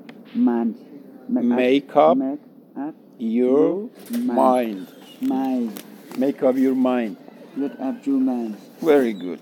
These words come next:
Speaker 2: Excellent. Can you say excellent?
Speaker 1: Hmm?
Speaker 2: Excellent.
Speaker 1: Excellent.
Speaker 2: Excellent.
Speaker 1: Excellent.
Speaker 2: Excellent.
Speaker 1: Excellent.
Speaker 2: Uh-huh.
Speaker 1: Excellent. Excellent.
Speaker 2: Uh, what's your name again?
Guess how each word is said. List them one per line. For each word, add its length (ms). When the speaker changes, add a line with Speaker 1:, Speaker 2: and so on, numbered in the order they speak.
Speaker 2:
Excellent. 840
Can 160
you 60
say 220
excellent? 600
Speaker 1:
Hmm? 220
Speaker 2:
Excellent. 500
Speaker 1:
Excellent. 500
Speaker 2:
Excellent. 500
Speaker 1:
Excellent. 460
Speaker 2:
Excellent. 560
Speaker 1:
Excellent. 480
Speaker 2:
Uh-huh. 320
Speaker 1:
Excellent. 480
Excellent. 460
Speaker 2:
Uh, 40
what's 300
your 80
name 180
again? 340